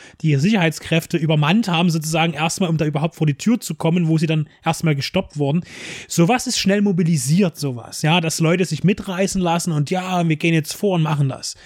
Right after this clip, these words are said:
Äh, aber dann jemanden zu töten oder dann so, äh, dermaßen abzugehen,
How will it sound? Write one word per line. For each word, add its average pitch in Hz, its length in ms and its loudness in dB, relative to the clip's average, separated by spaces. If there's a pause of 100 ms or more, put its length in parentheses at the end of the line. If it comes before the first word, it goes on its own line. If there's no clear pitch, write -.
(540)
Äh, 151 260 2
aber 156 320 0
dann 156 220 0
jemanden 160 320 2
zu - 140 -6
töten 175 520 0
oder 151 180 -4
dann 156 200 0
so, 185 300 2
äh, 170 180 -2
dermaßen 175 440 -2
abzugehen, 170 440 -4